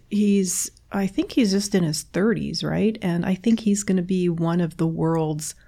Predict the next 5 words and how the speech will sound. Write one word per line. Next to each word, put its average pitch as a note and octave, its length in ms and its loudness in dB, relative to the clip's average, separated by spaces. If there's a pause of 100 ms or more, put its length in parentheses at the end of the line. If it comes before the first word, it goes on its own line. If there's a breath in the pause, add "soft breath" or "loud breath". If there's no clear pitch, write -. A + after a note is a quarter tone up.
(120)
leading E3+ 360 2
astrologers D#3 880 0 (840 loud breath)
in F3+ 120 4
the E3 80 4
future. D#3+ 640 -2